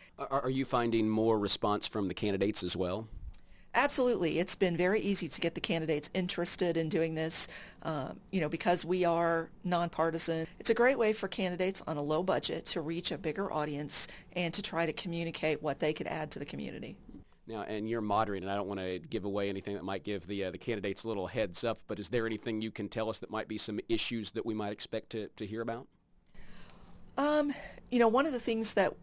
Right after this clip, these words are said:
Speaker 2: we try to do before we create the questions is to talk to people in the community. What are you interested in? You know, I know, for example,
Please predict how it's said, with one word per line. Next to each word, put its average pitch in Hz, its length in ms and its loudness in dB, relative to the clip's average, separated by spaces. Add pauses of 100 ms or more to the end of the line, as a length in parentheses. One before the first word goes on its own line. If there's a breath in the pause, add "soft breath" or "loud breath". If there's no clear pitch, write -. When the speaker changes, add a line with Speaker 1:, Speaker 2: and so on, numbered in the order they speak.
(100)
Speaker 2:
we 190 180 2
try 190 300 2
to 170 100 2
do 170 280 2
before 185 500 0
we 175 120 0
create 170 340 -2
the 156 40 -4
questions 151 500 2
is 160 260 2
to 156 260 2 (240 loud breath)
talk 208 260 2
to 220 80 -2
people 156 320 -4
in 156 60 -2
the 156 80 -6
community. 156 440 -4
What 190 200 4
are - 20 2
you 170 240 0
interested - 460 -2
in? 101 240 -4 (340 loud breath)
You 185 80 0
know, 170 100 4
I 156 120 2
know, 190 640 6
for 175 240 4
example, 175 680 0